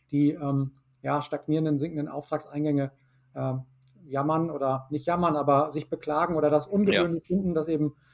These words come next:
Speaker 1: relativ wenig Vorlauf ist. Ähm, das ist auch sicherlich gesund. Man hat ja immer hier mit sehr, sehr viel,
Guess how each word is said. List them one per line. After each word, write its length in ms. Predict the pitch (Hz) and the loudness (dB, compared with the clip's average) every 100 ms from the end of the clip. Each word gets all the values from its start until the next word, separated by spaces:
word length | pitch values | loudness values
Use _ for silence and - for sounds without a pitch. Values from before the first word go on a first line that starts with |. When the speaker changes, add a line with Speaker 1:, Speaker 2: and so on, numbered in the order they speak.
| _ _ - | _ _ 4
Speaker 1:
relativ 440 | 160 165 160 - 151 | 4 6 2 -2 2
wenig 340 | 165 190 185 | 4 6 4
Vorlauf 420 | - 185 190 185 202 | 2 4 4 2 2
ist. 320 | 226 - - _ _ _ _ - | -2 -2 -14 _ _ _ _ 4
Ähm, 420 | 151 160 160 160 | 6 6 4 2
das 140 | 160 | 0
ist 120 | 208 196 | 2 2
auch 100 | 170 | 2
sicherlich 380 | 190 185 165 | 2 2 0
gesund. 440 | 160 143 208 226 - | -2 0 0 -2 -4
Man 120 | 147 | -4
hat 120 | 160 | -2
ja 100 | 160 | -2
immer 160 | 160 156 | -2 0
hier 160 | 160 | 0
mit 180 | 156 156 | 0 0
sehr, 160 | - 151 | 0 0
sehr 100 | 156 | 0
viel, 340 | - 151 151 | 0 0 0